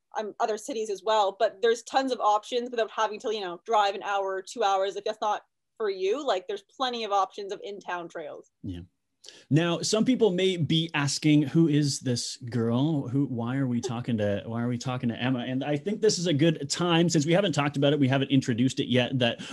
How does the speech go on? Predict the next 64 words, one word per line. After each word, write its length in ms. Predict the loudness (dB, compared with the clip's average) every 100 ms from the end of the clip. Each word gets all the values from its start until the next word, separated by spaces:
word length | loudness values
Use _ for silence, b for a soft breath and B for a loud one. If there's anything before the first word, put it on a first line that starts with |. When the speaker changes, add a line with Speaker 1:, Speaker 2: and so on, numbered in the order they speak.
| B
Speaker 2:
we 140 | 6
have 140 | 6 4
partnered 400 | 0 2 2 4
with 280 | 4 2 0
Chickadee 340 | 2 6 6
to 120 | 6
do 280 | 4 8 8 6
our 480 | 4 6 6 6 6
membership 540 | 6 8 6 4 0
program, 560 | 2 0 0 0 0 0 B B 2
which 160 | 4
is 100 | 2
pretty 220 | 2 2 4
cool. 320 | 4 6 4
It, 140 | 2
they 140 | 2 2
haven't 300 | 2 2 4
been 140 | 4
printed 340 | 6 4 4
yet, 220 | 4 4 4
and 120 | 2
they're 180 | 2 -2
a 80 | -2
hundred 280 | 2 4 4
percent 320 | 2 2 2
not 200 | 2 4
ready, 320 | 2 4 0
so 300 | 2 4 4
I 160 | 2 0
can't 220 | 2 4
even 160 | 4 4
show 180 | 4
you 180 | 6 6
them, 180 | 6 4
but 120 | 4
we're 100 | 2
pretty 260 | 0 2 2
excited. 400 | 2 2 2 4
Hopefully, 360 | 2 2 2
by 120 | 4 4
the 100 | 4
time 240 | 2 2
this 140 | 2
podcast 420 | 0 -2 0 -2 -2
is 120 | 0
released, 420 | 2 4 4 2
I'll 80 | 0
be 200 | 2 2
able 160 | 2 0
to 200 | 0 0
put 220 | -4 -2
them 140 | -2
either 220 | -2 -4
on 140 | -4 -4
the 100 | -4
screen 340 | -4 0 2
or 40 | 0
we'll 100 | 0
be 120 | -2
able 120 | -2
to 60 | -2
post 300 | -4 -4 -2
about 240 | 0 2
them. 200 | 4